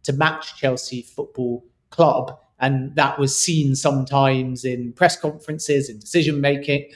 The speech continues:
on the touchline, with certain players. But that's one side. And we saw this with Tuchel as well. So let's wait and see whether Graham Potter has balance to that and his own stories that come out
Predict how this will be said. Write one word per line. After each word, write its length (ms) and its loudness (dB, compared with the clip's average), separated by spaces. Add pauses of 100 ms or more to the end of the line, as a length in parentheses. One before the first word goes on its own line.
(240)
on 160 4
the 80 2
touchline, 760 2
with 160 2
certain 400 -2
players. 640 2 (580)
But 240 6
that's 320 2 (680)
one 340 6
side. 600 0 (480)
And 120 2
we 80 2
saw 280 6
this 180 2
with 140 -2
Tuchel 380 0
as 140 -4
well. 400 0 (140)
So 120 0
let's 300 4
wait 160 6
and 140 -2
see 200 2
whether 540 0 (380)
Graham 360 4
Potter 200 6
has 180 0
balance 580 2
to 120 -4
that 320 2 (180)
and 140 2
his 120 4
own 240 8
stories 600 -4
that 320 -8
come 200 -2
out 300 0